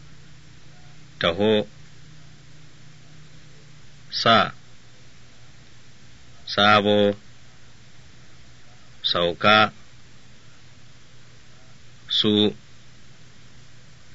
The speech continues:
Gabas. Nisa. Tsa. Tsufa.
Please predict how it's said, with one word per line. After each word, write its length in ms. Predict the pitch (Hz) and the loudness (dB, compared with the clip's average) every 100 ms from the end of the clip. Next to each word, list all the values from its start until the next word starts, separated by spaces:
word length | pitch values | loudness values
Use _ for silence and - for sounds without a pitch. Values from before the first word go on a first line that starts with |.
| - 95 | -6 4
Gabas. 580 | 107 101 87 - - - - - - - - - - - - - - - - - - - | 6 8 4 2 -8 -12 -18 -18 -18 -18 -18 -18 -18 -18 -18 -18 -18 -18 -18 -18 -18 -10
Nisa. 720 | 95 101 107 104 104 101 101 101 - - - - - - - - - - - - - - - - - - - - - - | 2 6 8 8 6 8 6 2 -8 -18 -18 -18 -18 -18 -18 -18 -18 -18 -18 -18 -18 -18 -18 -18 -18 -18 -18 -18 -18 -14
Tsa. 400 | - 117 117 92 - - - - - - - - - - - - - - - - - - - - | 0 6 8 6 0 -16 -18 -18 -18 -18 -18 -18 -18 -18 -18 -18 -18 -18 -18 -18 -18 -18 -12 -4
Tsufa. 720 | - 113 107 113 107 107 | 2 2 4 6 8 8